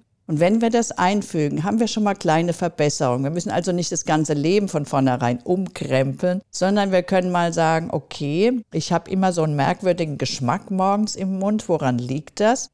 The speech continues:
Ich beginne jetzt mal Öl zu ziehen und nehme mir mal so einen Teelöffel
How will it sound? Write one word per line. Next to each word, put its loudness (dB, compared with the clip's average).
Ich -10
beginne 2
jetzt -2
mal 0
Öl 6
zu -6
ziehen -4
und -2
nehme 2
mir 2
mal 2
so 2
einen -2
Teelöffel 4